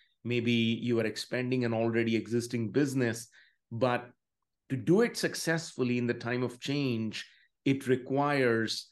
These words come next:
capacity to learn, capacity to make offers and requests, and capacity to take action. So what's at stake is the, is the opportunity,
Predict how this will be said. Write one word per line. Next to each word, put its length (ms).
capacity 640
to 140
learn, 440
capacity 500
to 100
make 260
offers 600
and 400
requests, 880
and 220
capacity 500
to 100
take 340
action. 640
So 340
what's 380
at 160
stake 440
is 220
the, 400
is 180
the 200
opportunity, 840